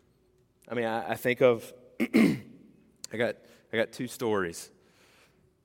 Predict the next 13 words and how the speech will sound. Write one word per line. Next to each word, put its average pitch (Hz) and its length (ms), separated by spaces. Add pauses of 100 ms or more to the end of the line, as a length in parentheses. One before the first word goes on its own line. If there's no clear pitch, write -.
(520)
First 120 300
one 110 160
is, 90 500 (1080)
there 117 100
was 110 200
a, 104 200 (520)
there 117 60
was 104 120
a 98 40
guy 107 480
at 95 140
our 104 140
campus. 98 680